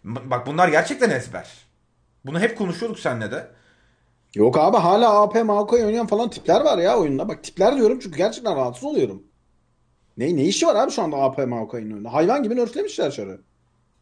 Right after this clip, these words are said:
Speaker 2: O illa oynayacağım diyorsan gider tank oynarsın ya da oynamazsın. Bu kadar nerf'ün üstüne. Yani oyuncuların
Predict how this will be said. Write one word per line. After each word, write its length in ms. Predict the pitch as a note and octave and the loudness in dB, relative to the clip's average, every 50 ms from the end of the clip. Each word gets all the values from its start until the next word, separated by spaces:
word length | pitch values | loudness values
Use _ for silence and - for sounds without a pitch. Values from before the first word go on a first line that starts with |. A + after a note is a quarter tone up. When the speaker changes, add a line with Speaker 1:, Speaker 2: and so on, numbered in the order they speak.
| _ _ _ _ _ _ _ _ _ _ | _ _ _ _ _ _ _ _ _ _
Speaker 2:
O 60 | - G3 | -4 -2
illa 440 | A3+ B3 D4 F4 E4+ E4 C4+ A3 | 0 4 4 6 6 6 6 6
oynayacağım 400 | G#3 F#3+ F3+ F3 D3+ D#3+ D3 C#3+ | 6 6 4 4 2 2 2 2
diyorsan 240 | C#3 C3 B2 C3 B2+ | 0 0 -2 -2 -6
gider 200 | C3 A#2+ G2+ F#2+ | -4 -6 -6 -6
tank 240 | - - G4+ A4+ - | -6 -8 -8 -6 -8
oynarsın 380 | D#4 G#4+ G4+ F#4 F4 - - E4 | -8 -8 -8 -10 -16 -14 -10 -10
ya 100 | D3+ C#3+ | -2 0
da 60 | F#3+ | 0
oynamazsın. 540 | F#3+ B2+ C3 D#3 F3+ - - - - - _ _ _ _ _ _ _ _ _ _ | 2 2 0 -2 -2 -4 -8 -16 -20 -20 _ _ _ _ _ _ _ _ _ _
Bu 60 | - | -6
kadar 260 | C3 C#3+ B2+ A#2+ A2+ A2+ | -2 0 0 2 0 0
nerf'ün 300 | A2 G#2+ G2 - - G#2 | -4 -6 -6 -8 -12 -14
üstüne. 380 | F#2 - - - F#2+ F#2 F#2 - _ _ _ _ _ _ _ _ _ _ _ _ _ _ _ _ | -14 -14 -16 -18 -18 -18 -18 -20 _ _ _ _ _ _ _ _ _ _ _ _ _ _ _ _
Yani 200 | D3+ F#3 G#3 - - - _ _ _ | -2 -2 -2 -2 -6 -14 _ _ _
oyuncuların 680 | - D#3 F3 A#3+ D4+ - F#4 D#4+ A3 D#3+ D3 C#3+ - | 4 4 4 4 4 2 2 2 2 2 2 0 -2